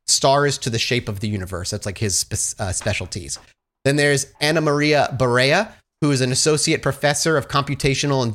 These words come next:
data science at George Mason University in Fairfax, Virginia, uh, who she is also a research affiliate with the seti Institute in Mountain View, California, uh, and a research investigator with Blue Marble Space Institute,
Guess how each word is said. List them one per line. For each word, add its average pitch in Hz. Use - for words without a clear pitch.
data 156
science 131
at 117
George 131
Mason 127
University 120
in 104
Fairfax, 117
Virginia, 127
uh, 123
who 131
she 143
is 139
also 180
a 151
research 151
affiliate 127
with 135
the 123
seti 170
Institute 123
in 113
Mountain 120
View, 123
California, 185
uh, 117
and 139
a 131
research 170
investigator 143
with 127
Blue 160
Marble 151
Space 160
Institute, 123